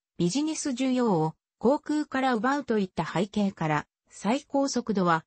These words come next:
時速三百八十キロメートルになるとも言われていたが、最高速度時速三百キロメートルと時速二百五十キロメートルの列車が運行さる予定だと発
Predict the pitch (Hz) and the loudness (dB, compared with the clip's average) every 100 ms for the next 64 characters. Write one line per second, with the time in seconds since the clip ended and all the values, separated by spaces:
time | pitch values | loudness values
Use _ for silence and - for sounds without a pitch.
0 | _ _ 208 226 339 - - 254 285 233 | _ _ -2 0 -2 -4 -4 0 0 0
1 | 185 156 160 - 247 311 - - 285 277 | -2 -4 -8 -6 -6 -6 -6 -4 -2 0
2 | 285 254 220 196 185 175 214 226 190 165 | -2 0 2 4 2 2 0 0 0 0
3 | 151 160 185 185 202 190 190 175 165 _ | 0 0 0 0 -2 0 0 0 -2 _
4 | _ - 202 269 - 277 269 269 247 208 | _ -4 -2 -2 -2 -2 0 -4 -2 -2
5 | 170 240 262 - - 214 277 277 277 - | 0 -2 -2 -4 -2 -2 0 -2 -4 -6
6 | - 269 262 254 247 196 170 151 156 - | -6 -2 0 0 0 -2 -2 -2 -4 -4
7 | _ _ 214 277 - 311 190 160 175 277 | _ _ 0 0 -2 -2 0 0 0 -2
8 | - 277 262 247 247 - 285 277 285 262 | -2 -2 0 -2 -4 -4 -2 0 -2 -2
9 | 208 190 170 151 143 - 214 214 208 196 | 2 2 2 0 -2 -2 0 2 2 0
10 | 214 208 202 202 170 156 - _ 156 160 | 0 -2 0 -2 -2 -4 -8 _ -2 0
11 | 247 285 277 277 175 - 147 | 2 0 0 -2 -4 -2 -6